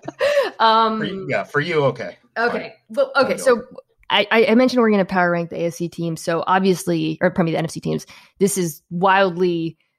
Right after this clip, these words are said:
Speaker 1: variable depending on, um, <laughs> what happens with Rodgers. So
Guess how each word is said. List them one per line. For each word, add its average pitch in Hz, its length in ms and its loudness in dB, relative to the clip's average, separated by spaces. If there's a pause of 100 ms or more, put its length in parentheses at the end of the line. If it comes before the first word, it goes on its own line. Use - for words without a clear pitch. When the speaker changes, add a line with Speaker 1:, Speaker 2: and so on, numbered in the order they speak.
(260)
Speaker 1:
variable 175 680 4
depending 180 680 0
on, 165 400 -2
um, 175 320 0
<laughs> - 380 -12
what 185 160 -2
happens 175 360 -4
with 156 120 -12
Rodgers. 165 440 -4 (360)
So 214 320 2